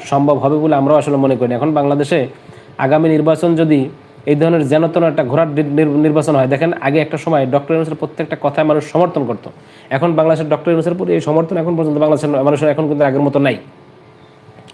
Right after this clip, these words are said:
ঠিক আছে? ডক্টর ইউনূসকে এখন মনে হচ্ছে বাংলাদেশে কোনো একটা পক্ষের দালালি শুরু করে দিছে। এই দেশে তাকে যেভাবে নিরপেক্ষ মনে করা হইতো, সেই নিরপেক্ষ এখন তার,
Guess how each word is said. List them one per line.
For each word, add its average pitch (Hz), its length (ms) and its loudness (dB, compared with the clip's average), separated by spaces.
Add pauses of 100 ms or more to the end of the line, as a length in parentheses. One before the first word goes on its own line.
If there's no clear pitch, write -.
(400)
ঠিক 147 120 2
আছে? 165 280 0 (120)
ডক্টর 160 280 0
ইউনূসকে 180 300 2
এখন 165 140 0
মনে 160 200 4
হচ্ছে 185 200 2
বাংলাদেশে 165 600 2 (240)
কোনো 165 180 2
একটা 170 220 -4
পক্ষের 165 300 -2
দালালি 170 260 2
শুরু 170 180 4
করে 151 160 2
দিছে। 110 220 -6 (720)
এই 151 100 0
দেশে 175 180 2
তাকে 175 220 0
যেভাবে 175 260 2
নিরপেক্ষ 175 360 2
মনে 175 220 4
করা 170 240 2
হইতো, 175 240 2
সেই 160 160 0
নিরপেক্ষ 170 380 0
এখন 160 180 -2
তার, 156 120 0